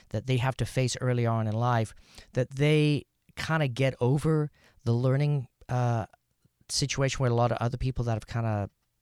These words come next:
swam through life very, very easily at the beginning, and then suddenly they have to learn, and they have a hard time learning?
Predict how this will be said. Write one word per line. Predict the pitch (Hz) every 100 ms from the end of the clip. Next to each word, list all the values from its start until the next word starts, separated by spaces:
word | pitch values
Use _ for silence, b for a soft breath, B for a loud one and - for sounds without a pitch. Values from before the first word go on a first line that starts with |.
| _
swam | - - 117 117
through | 113 123
life | 120 113
very, | 117 117
very | 113 113
easily | 113 123 123
at | 117
the | 107
beginning, | 120 123 117
and | 104
then | 104 101
suddenly | - 110 110
they | 104
have | 104 -
to | 101
learn, | 120 110 104 B B B -
and | 104
they | 104
have | 101 101
a |
hard | 95 101
time | - 90 90
learning? | 90 92